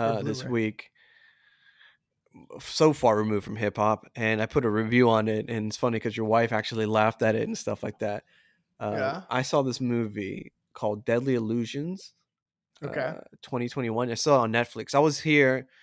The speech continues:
Speaker 2: no, I was home earlier this week, and I was just wanted, I was like, "I want something on," but,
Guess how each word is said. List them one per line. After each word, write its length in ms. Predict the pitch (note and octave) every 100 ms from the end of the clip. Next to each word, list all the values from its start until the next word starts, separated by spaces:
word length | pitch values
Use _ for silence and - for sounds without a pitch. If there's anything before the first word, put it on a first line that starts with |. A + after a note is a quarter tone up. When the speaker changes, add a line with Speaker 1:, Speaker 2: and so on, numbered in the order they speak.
| _
Speaker 2:
no, 140 | F#3+ G#3+
I 40 |
was 120 | F3+
home 280 | - F#3+ F3+
earlier 240 | D#3+ D#3+ D3
this 180 | C#3
week, 220 | C#3+ C#3+ C#3
and 120 | A#2
I 60 | A#2
was 120 | B2
just 140 | A#2+
wanted, 360 | B2 A#2 A#2+ A2+
I 20 | - - - - - _
was 100 | D#3+
like, 120 | E3+
"I 60 | E3
want 180 | F3+ G3
something 240 | G#3+ E3 C#3+
on," 320 | D#3 C#3+ B2 - - -
but, 260 | D3 C#3